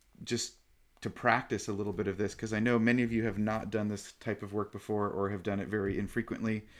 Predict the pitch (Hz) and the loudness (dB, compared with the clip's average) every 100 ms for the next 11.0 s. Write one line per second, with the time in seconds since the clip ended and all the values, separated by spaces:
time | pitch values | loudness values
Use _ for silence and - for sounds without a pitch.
0 | - - - 107 104 98 101 - 117 113 | -20 -20 -4 0 2 2 2 0 0 4
1 | 110 175 214 220 - 151 135 139 156 - | 4 4 4 2 2 0 2 0 0 -2
2 | 131 127 131 175 175 147 123 107 107 139 | 2 4 6 4 2 -4 -2 0 -2 -6
3 | - 117 107 104 104 - - 127 123 147 | -4 -2 0 0 -2 -6 -2 2 4 6
4 | 151 131 117 151 139 139 151 170 160 156 | 6 4 2 2 2 0 0 2 2 2
5 | 156 - - - - - - 127 127 127 | 0 -2 -14 -20 -20 -4 4 4 6 4
6 | 143 156 151 151 - 156 147 135 135 - | 2 0 0 0 2 0 2 2 0 0
7 | 160 147 143 143 - 131 143 139 139 139 | -2 2 0 0 -4 -2 -2 0 -4 -4
8 | - 127 123 - - _ - - - 131 | 0 0 0 -2 -12 _ -20 -20 -4 2
9 | 123 123 113 113 123 120 113 110 113 110 | 2 2 0 0 -2 0 -2 0 -2 -2
10 | 104 - 104 101 - 98 - 92 - - | -4 -2 0 0 0 -4 -4 -8 -10 -20